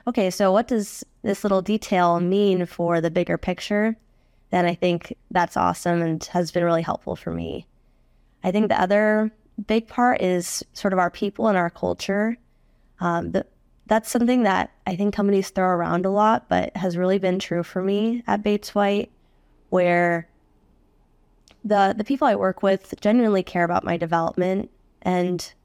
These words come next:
pretty much from day one have been looking for opportunities for me to grow and for opportunities for me to learn more, talk with experts, talk with clients. And I don't think that that culture exists everywhere, sort of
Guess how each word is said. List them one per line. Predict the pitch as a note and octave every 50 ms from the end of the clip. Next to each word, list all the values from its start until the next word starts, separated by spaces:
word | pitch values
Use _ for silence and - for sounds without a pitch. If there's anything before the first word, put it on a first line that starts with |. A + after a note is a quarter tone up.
| _ _ _ _ _ -
pretty | B3+ C4+ D#4
much | D4+ C4+ A#3+
from | - - A3+ G3+ F#3
day | E3+ F3+ F3+
one | F3 E3+ F3 F3 F3 F3
have | F3 F3+ F3+ F3 E3
been | F3+ F3 F3
looking | F3+ F3 - F3+ F3+ F3
for | - - F3 F3
opportunities | F3 F3 - F#3+ - - F#3 F3+ F3 F3 F3 E3+ -
for | - F#3+
me | G3+ G3+ G3
to | G#3
grow | G3 - G#3+ G#3+ G#3 F#3+ F3+ F3 E3 E3 F3 F3 _ _ _ _ _ _ _
and | - F3+ F3 F3 F3
for | - -
opportunities | - F3+ - G3 - - G3 F3+ F3 F3 F#3 F3+ F3+ F3 F3 - - - -
for | - - F3+
me | F#3+ F3+ E3+
to | - - - F3+ F3+ F3 F3+ F3+ F3 - _ _ _ _ _ _ _ _
learn | - F#3+ F#3+ F#3+ G3
more, | G3 G3+ G#3 G3 F#3+ F#3 F3+ F3+
talk | - - F#3 F3 - -
with | G3 F#3 - - -
experts, | G#3+ A3+ A3 - - - F3+ - - - -
talk | - - F3+ E3+ -
with | F3+ F3+ -
clients. | - - - G#3+ G3+ F#3 F3+ F3 F3+ F3+ - - - - - - -
And | - F#3+ F3+ F3+ F3+ F3+ F3+ F3 - - - _ _ _ _ _ _ _ _ _ _ _ -
I | - G3
don't | G3+ A3 A3 -
think | A#3+ A#3+ A#3+ A#3
that | G#3+ F#3+ F3+ F3+ - - _ _ _
that | - F#3 F#3+ -
culture | - - F#3 F#3 - - - F3+
exists | F3+ F3 D#3+ - - F3 E3+ - - -
everywhere, | G3+ G3 G3 G#3 G#3+ G#3+ A3 A3+ A#3+ B3+ C4+ C4+
sort | - - F#3+ F3
of | F#3 F3+ E3+